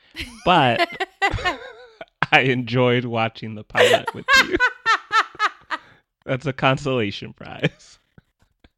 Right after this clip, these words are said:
Speaker 2: Okay.
Speaker 1: What's your
Speaker 2: Um,
Speaker 1: rating?
Speaker 2: I would watch again casually. I don't wanna say seriously, though I do plan to watch it sequentially. I wanna give it, like,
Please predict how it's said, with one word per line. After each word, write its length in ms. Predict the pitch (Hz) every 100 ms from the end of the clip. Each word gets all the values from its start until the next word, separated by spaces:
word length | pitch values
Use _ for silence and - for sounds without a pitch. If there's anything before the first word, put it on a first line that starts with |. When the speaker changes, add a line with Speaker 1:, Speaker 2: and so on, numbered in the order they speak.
| -
Speaker 2:
Okay. 600 | 233 220 - 165 82 202 _ _ _ -
Speaker 1:
What's 220 | 151 214
your 160 | 233 -
Speaker 2:
Um, 60 | 139
Speaker 1:
rating? 520 | 101 101 110 147 147 _ _ _ _
Speaker 2:
I 140 | 214 262
would 160 | 359
watch 240 | 330 220 214
again 220 | 220 196
casually. 640 | 185 175 160 190 214 214 214 - _ _
I 100 | 247
don't 120 | 277
wanna 220 | 330 349 349
say 440 | 311 262 220 220 - _ _ _
seriously, 640 | - 247 214 202 214 185 170
though 140 | 196
I 80 | 196
do 180 | 226 233
plan 220 | 254 226
to 60 | 226
watch 220 | 175 196
it 100 | 180
sequentially. 640 | 190 - 160 175 165 147 -
I 120 | 220
wanna 320 | 240 233 254 285
give 280 | - 208 196
it, 220 | 185 -
like, 340 | 190 165 165